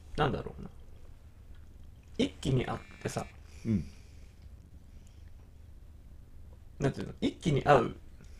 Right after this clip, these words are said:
Speaker 1: 期間とさ、
Speaker 2: うん。
Speaker 1: 期間が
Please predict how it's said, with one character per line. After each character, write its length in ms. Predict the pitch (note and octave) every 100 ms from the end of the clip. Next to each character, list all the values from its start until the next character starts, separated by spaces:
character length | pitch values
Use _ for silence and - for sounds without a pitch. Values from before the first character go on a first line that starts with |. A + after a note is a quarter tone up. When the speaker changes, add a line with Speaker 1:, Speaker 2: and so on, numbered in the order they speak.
| -
Speaker 1:
期 160 | - -
間 220 | A#2 E2+
と 100 | F2
さ、 220 | G2+ - - - -
Speaker 2:
う 60 |
ん。 80 | A2
Speaker 1:
期 40 | D#2+ - _ - - - - - - - - - -
間 200 | - -
が 140 | -